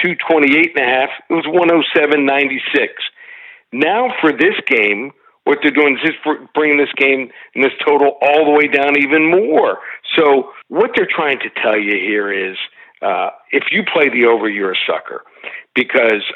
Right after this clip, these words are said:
I think that you're gonna see Brooklyn slow down the game. They don't have maybe their either number one or number two scorer in Kyrie Irving.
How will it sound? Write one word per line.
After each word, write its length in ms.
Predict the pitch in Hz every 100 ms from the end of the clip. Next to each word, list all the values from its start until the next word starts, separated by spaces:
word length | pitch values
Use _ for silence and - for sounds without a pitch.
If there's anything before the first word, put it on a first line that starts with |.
| 123
I 80 |
think 340 | 120 135 113 -
that 200 | 107 - _ _ _ _ _ -
you're 200 | 131 120
gonna 200 | 123 113 -
see 80 | 110
Brooklyn 400 | 120 117 110 95
slow 180 | 123 120
down 200 | 120 113
the 80 | 98
game. 380 | 117 101 120 139 _
They 60 | 127
don't 220 | 120 107
have 180 | 117 113 - - - - - 123
maybe 540 | 127 131 123 123 120
their 260 | 107 117 110
either 300 | 120 107 101
number 260 | 120 107
one 240 | 113 117 113
or 80 |
number 220 | 107 110 107
two 200 | - 104
scorer 480 | - 117 117 120 120
in 80 |
Kyrie 440 | 107 113 110 107 101
Irving. 400 | 104 107 127